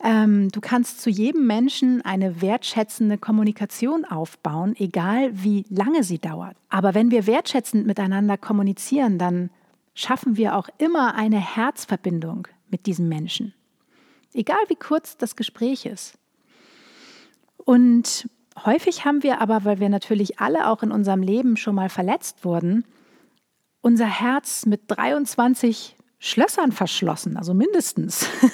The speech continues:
<laughs> Und wir wünschen uns aber so sehr Nähe zu anderen Menschen und Liebe und Verbundenheit. Doch wenn wir unser Herz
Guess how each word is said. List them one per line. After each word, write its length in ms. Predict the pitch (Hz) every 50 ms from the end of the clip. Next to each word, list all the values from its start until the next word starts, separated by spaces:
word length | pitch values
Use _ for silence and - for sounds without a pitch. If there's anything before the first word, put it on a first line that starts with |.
| - 403 - - - - -
<laughs> 640 | _ _ _ _ - - - - - - - - -
Und 320 | - 269 269 269 - - - _ -
wir 180 | - 262 269 214
wünschen 320 | 254 349 427 - - 403
uns 160 | 349 262 254
aber 280 | - - 220 202 226 226
so 260 | 202 202 262 320 359
sehr 340 | 330 247 220 247 269 269 254
Nähe 400 | 220 208 220 262 320 359 311 220
zu 160 | - - -
anderen 460 | - - 208 220 214 208 196 208 196
Menschen 500 | 196 196 240 320 381 - - 185 175 175
und 320 | - - 220 208 208 202 196
Liebe 460 | 208 247 285 330 339 - 214 190 175
und 140 | 170 196 208
Verbundenheit. 920 | - 226 202 - 285 349 381 - - 233 175 156 165 156 165 208 - - _ _ _ _ - - - - - - - - - _
Doch 180 | - 226 214 -
wenn 160 | 233 262 311
wir 320 | 294 269 254 254 240 196 208
unser 200 | 254 226 233 220
Herz 560 | 185 - 240 269 349 370 - - - - -